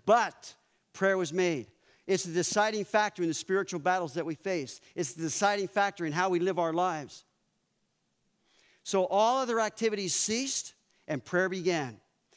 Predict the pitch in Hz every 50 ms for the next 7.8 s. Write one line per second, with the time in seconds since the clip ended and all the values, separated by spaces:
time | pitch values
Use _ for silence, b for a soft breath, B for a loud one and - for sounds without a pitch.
0 | b b b b 151 151 147 147 156 170 190 214 220 214 185 143 - 190 190 196
1 | 180 147 127 175 170 170 - - 135 120 110 104 - - - - _ _ _ _
2 | _ _ _ _ - 143 147 147 - - - 208 208 - - 196 196 190 180 -
3 | 175 170 160 180 160 - - 190 185 170 143 127 - - - - _ b b b
4 | b b b b b b 170 180 180 180 175 196 208 226 220 170 - 208 214 202
5 | 185 170 151 - - - 202 208 220 - 185 - - 202 196 190 170 139 131 160
6 | 135 151 139 143 165 190 208 202 - 175 143 - - - 196 175 170 165 - -
7 | 185 202 220 214 240 208 170 214 208 202 190 175 165 151 -